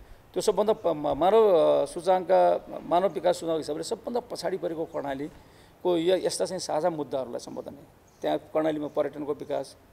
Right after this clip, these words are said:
रारा छ, सेफ हाउसहरू छ, त्यो विकासहरू कसरी गर्ने, यो तिनवटा मुद्दामा चाहिँ पार्टीले चाहिँ विशेष ध्यान दिनुपर्छ, अ, भन्ने मुद्दाहरू पनि उठाएको छ। यसरी जनतासँग जोडिएका विकास निर्माणका सवालहरू, पार्टीको आन्तरिक जीवनमा देखिएका समस्याहरू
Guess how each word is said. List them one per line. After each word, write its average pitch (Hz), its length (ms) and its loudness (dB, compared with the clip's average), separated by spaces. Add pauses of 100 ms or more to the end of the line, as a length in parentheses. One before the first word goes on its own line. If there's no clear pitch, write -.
रारा 139 300 -2
छ, - 140 -12
सेफ 156 400 -10
हाउसहरू 131 220 -12
छ, 123 60 -12 (500)
त्यो 143 80 -16
विकासहरू 139 380 -2
कसरी 147 220 -4
गर्ने, 135 140 -8
यो 160 80 -4
तिनवटा 170 300 0
मुद्दामा 151 320 -2
चाहिँ 160 180 -8
पार्टीले 139 240 -4
चाहिँ 131 140 -12
विशेष 165 240 -10
ध्यान 131 200 -10
दिनुपर्छ, 135 400 -10
अ, - 80 -6 (680)
भन्ने 139 260 -4
मुद्दाहरू 139 320 -4
पनि 156 80 -8
उठाएको 139 260 -6
छ। - 40 -10
यसरी 180 300 -4 (400)
जनतासँग 180 500 2
जोडिएका 165 380 -2
विकास 147 360 -4
निर्माणका 139 280 -4
सवालहरू, 127 560 -6 (640)
पार्टीको 170 280 2
आन्तरिक 170 280 -2
जीवनमा 160 260 -2
देखिएका 151 320 -6
समस्याहरू 139 600 -10